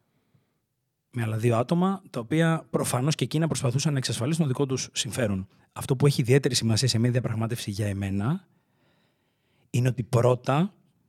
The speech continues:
πρέπει να σχεδιάσεις τι πρόκειται να θυσιάσεις, τι πρόκειται να δώσεις. Νομίζω ότι από εκεί ξεκινά μια διαπραγμάτευση. Δηλαδή, πώς λέμε ότι μια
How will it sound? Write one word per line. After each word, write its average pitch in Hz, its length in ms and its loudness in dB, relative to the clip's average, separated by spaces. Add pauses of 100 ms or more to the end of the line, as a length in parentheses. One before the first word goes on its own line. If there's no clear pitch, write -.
(340)
πρέπει 135 240 -2
να 143 60 6
σχεδιάσεις 135 520 2
τι 147 100 -6
πρόκειται 139 360 2
να 139 300 0 (400)
θυσιάσεις, 123 540 2
τι 143 100 -6
πρόκειται 123 320 0
να 117 120 0
δώσεις. 104 460 -4 (460)
Νομίζω 123 260 4
ότι 131 160 4 (120)
από - 180 -6
εκεί 113 160 -6
ξεκινά 107 360 -2
μια 104 160 -2
διαπραγμάτευση. 98 480 -4
Δηλαδή, 113 260 0 (420)
πώς 135 180 0
λέμε 143 420 4 (160)
ότι 113 260 -8
μια 113 520 0